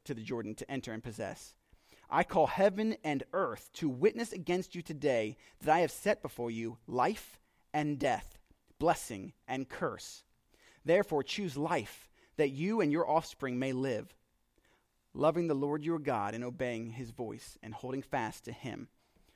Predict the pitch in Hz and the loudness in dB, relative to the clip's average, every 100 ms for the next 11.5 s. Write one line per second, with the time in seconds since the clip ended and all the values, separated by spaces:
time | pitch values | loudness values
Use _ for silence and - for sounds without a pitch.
0 | _ - 117 165 180 160 135 123 104 - | _ -10 -8 2 4 4 0 -2 -4 -6
1 | - 110 113 113 113 123 117 123 120 110 | -8 -6 -6 -6 -10 -10 -10 -10 -6 -6
2 | 101 - _ _ _ _ _ _ _ - | -6 -12 _ _ _ _ _ _ _ -20
3 | - 185 160 131 _ _ _ _ _ _ | 2 6 6 4 _ _ _ _ _ _
4 | _ _ _ _ _ 202 226 170 185 147 | _ _ _ _ _ 6 6 6 2 2
5 | - _ _ - 185 180 - - _ _ | -10 _ _ 2 6 6 4 -20 _ _
6 | _ - 208 - 214 202 247 277 277 - | _ -12 -2 6 6 6 2 2 0 2
7 | 269 220 208 262 247 175 151 151 151 139 | 4 4 4 4 4 6 6 6 4 4
8 | 143 151 151 135 135 196 208 - - _ | 2 2 2 0 -2 2 4 2 -10 _
9 | _ _ - 180 135 120 139 143 123 117 | _ _ -6 0 0 0 -2 0 0 0
10 | 120 180 165 156 196 185 165 165 135 127 | -2 -2 0 2 4 4 2 0 -2 0
11 | 110 107 110 104 | -4 -4 -6 -6